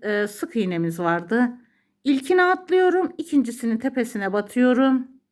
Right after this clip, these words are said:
Aynen buraya sık iğne yapacağım ama altta beşti. Üzerine üç tane sık iğne yapacağız şimdi.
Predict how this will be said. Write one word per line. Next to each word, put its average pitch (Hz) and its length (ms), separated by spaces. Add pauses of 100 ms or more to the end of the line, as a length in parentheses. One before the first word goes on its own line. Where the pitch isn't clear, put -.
(1600)
Aynen 240 800 (180)
buraya 269 220
sık 269 260
iğne 233 200
yapacağım 190 380
ama 214 240
altta 233 380
beşti. 311 540 (220)
Üzerine 277 560
üç 427 200
tane 247 300
sık - 280
iğne 180 180
yapacağız 156 420
şimdi. 131 420